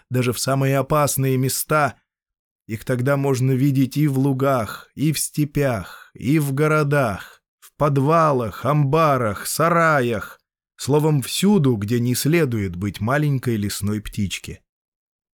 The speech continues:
И если вам случится в это время года встретить в подобных местах синиц, то так и знайте, что они временно сошли с ума.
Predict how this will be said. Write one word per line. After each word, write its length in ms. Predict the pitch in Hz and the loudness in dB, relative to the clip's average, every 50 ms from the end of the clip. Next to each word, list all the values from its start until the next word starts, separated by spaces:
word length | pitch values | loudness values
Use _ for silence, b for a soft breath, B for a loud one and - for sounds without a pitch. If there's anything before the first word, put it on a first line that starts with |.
| _ _ _ _ _ _ _ _ _ _ | _ _ _ _ _ _ _ _ _ _
И 80 | 131 | -2
если 360 | 120 117 127 - - - 127 | 0 0 0 0 0 0 0
вам 220 | 127 123 131 127 113 | 2 2 0 -2 -2
случится 580 | - - 120 120 107 - 131 127 - - 120 | -4 -4 -4 -4 -2 0 -2 -2 0 -2 -2
в 60 | 113 117 | -2 -2
это 180 | 117 110 123 | 0 0 0
время 280 | 117 120 123 123 120 117 | 0 0 0 0 0 -2
года 380 | 110 120 127 123 117 101 101 | 0 0 0 0 0 -2 -6
встретить 540 | 95 - - - - 123 127 113 - 107 - | -8 -8 -8 -6 -4 -4 -2 -4 -4 -10 -10
в 60 | - | -8
подобных 520 | - 113 110 104 120 117 104 107 104 - - | -6 -6 -2 -2 -2 -2 -2 -4 -4 -4 -4
местах 460 | 104 107 95 - - 113 110 98 - | -6 -6 -6 -6 -6 -6 -6 -6 -6
синиц, 560 | - - 98 98 107 143 160 143 - - - _ _ _ _ _ _ _ _ _ _ _ _ _ _ | -8 -6 -6 -4 -2 -2 -2 -4 -4 -10 -10 _ _ _ _ _ _ _ _ _ _ _ _ _ _
то 120 | 87 87 | -12 -6
так 220 | - 139 143 143 - | -2 -2 -2 0 0
и 60 | 151 | -2
знайте, 580 | 139 135 143 147 139 113 98 85 - - - - | 0 2 0 0 0 0 -4 -6 -8 -14 -14 -12
что 260 | - - - - 95 | -12 -14 -10 -10 -8
они 240 | 92 92 92 92 92 | -8 -6 -6 -6 -6
временно 720 | 90 90 113 143 165 208 202 185 190 170 170 165 160 160 147 | -6 -4 -2 0 2 2 2 4 4 4 4 4 2 2 0
сошли 440 | - - 85 80 - - 98 127 | -2 -6 -8 -10 -8 -6 -6 -6
с 160 | 147 - - 131 | -6 -6 -4 -4
ума. 360 | 120 95 85 78 71 - | -4 -4 -4 -8 -10 -12